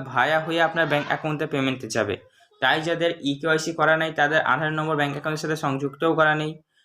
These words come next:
তাই ইকেওয়াইসি সবাইকে করা থাকতে হবে, তবেই আপনাদের পেমেন্টে ঢুকবে। পাশাপাশি আপনাদের এক একরের কম জমি থাকলে পাবেন দু হাজার, এক একরের বেশি থাকলে পাবেন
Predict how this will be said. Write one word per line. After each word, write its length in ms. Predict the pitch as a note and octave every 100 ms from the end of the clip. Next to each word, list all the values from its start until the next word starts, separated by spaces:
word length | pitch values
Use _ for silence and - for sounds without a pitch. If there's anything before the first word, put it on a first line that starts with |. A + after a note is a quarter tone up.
| _
তাই 160 | C3+ A#2+ G#2+ B2+ D#3
ইকেওয়াইসি 400 | D#3+ E3+ D#3+ -
সবাইকে 260 | E3 D#3 E3 D#3+
করা 120 | D3 D3+
থাকতে 220 | D3+ D3+
হবে, 140 | E3 E3
তবেই 260 | C#3+ D3
আপনাদের 300 | D3+ D3+ D3 D3
পেমেন্টে 340 | C#3 B2+ D3
ঢুকবে। 340 | C#3+ A2+ G2+ - - _ _ _ _
পাশাপাশি 380 | B2 D#3+ D#3+ E3
আপনাদের 380 | D#3 E3 D#3+ E3+ -
এক 80 | C#3+ D#3
একরের 280 | D3 D#3+ D#3
কম 180 | C#3+ C#3+
জমি 200 | D3+ D#3+
থাকলে 260 | E3 D#3+ D#3
পাবেন 240 | F3+ D#3 C3
দু 80 | C3
হাজার, 360 | D3 C#3+ D#3+ D#3+ D#3 - _ -
এক 160 | C3 C#3
একরের 280 | D3+ D#3 C#3+
বেশি 200 | C#3 D#3+
থাকলে 240 | D#3 D#3 D3
পাবেন 280 | C#3+ E3